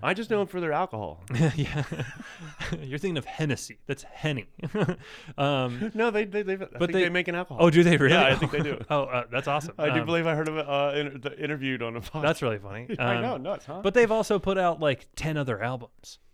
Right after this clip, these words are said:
Speaker 2: you know? And you gotta think at least
Speaker 1: Sure.
Speaker 2: one Hanson song has gotta be just, like, straight up good.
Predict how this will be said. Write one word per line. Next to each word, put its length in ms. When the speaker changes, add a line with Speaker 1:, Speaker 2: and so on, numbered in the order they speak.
Speaker 2:
you 160
know? 260
And 160
you 60
gotta 260
think 280
at 120
least 140
Speaker 1:
Sure. 220
Speaker 2:
one 460
Hanson 460
song 260
has 140
gotta 260
be 140
just, 220
like, 280
straight 380
up 200
good. 200